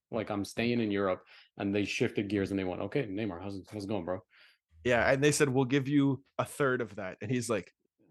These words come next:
Speaker 2: "Kylian's not better than me. I want all the
Speaker 1: <laughs>
Speaker 2: money."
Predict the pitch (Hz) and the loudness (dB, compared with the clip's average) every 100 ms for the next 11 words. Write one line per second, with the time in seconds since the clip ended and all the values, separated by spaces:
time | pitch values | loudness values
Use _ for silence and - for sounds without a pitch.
0 | - _ _ _ _ _ _ _ _ _ | -20 _ _ _ _ _ _ _ _ _
1 | - 151 170 180 165 196 196 220 269 277 | 2 4 6 6 6 6 8 8 6 6
2 | 277 269 262 285 269 - 175 262 214 196 | 6 6 8 6 6 6 6 6 6 6
3 | - 151 - 131 - 131 | 4 2 2 -2 -2 -2